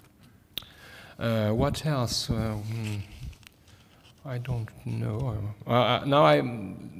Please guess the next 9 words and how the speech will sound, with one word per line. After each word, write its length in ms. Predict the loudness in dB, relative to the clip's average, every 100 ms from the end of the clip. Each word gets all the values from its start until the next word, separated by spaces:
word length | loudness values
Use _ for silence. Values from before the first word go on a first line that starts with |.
| -16 -6
I, 320 | -4 -4 -6 -12 -14 -16 -18 -12 -10 -8 -10 -10
I 60 | -6
will 300 | -2 -2 -2
answer 340 | -4 -4 -6
to 260 | -4 -2 0
Jean-Luc 300 | 0 0 0
Marion's, 540 | 0 2 0 -2 -4
uh, 80 | -4
remarks. 640 | -2 0 0 -2 -4 -10